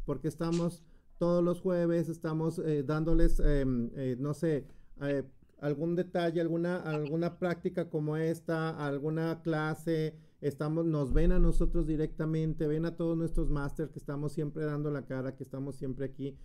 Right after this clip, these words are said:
Entonces, se me hace que eso, eh, nos ha ayudado a que la gente haga, haga clic y contacto ahí y que sepa que no,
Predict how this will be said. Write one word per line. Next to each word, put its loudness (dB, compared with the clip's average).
Entonces, 0
se -6
me -2
hace -6
que -4
eso, -2
eh, 2
nos -2
ha -4
ayudado 0
a -2
que -2
la -4
gente -6
haga, -6
haga -4
clic -2
y -10
contacto -6
ahí -2
y -10
que -6
sepa 6
que 2
no, -2